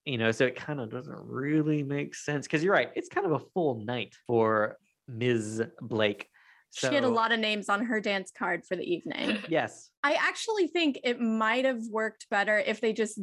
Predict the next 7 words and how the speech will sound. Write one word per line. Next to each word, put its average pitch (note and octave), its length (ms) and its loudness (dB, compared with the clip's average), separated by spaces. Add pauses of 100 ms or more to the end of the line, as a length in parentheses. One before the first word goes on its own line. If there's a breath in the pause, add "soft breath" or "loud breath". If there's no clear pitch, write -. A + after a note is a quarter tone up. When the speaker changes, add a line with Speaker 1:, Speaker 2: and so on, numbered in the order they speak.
(120)
Speaker 2:
didn't G#3 420 2 (100)
show G#3 800 2
her G#3+ 300 2
in G#3 300 0
the G#3 140 2
school F#3+ 840 0
until F#3+ 800 0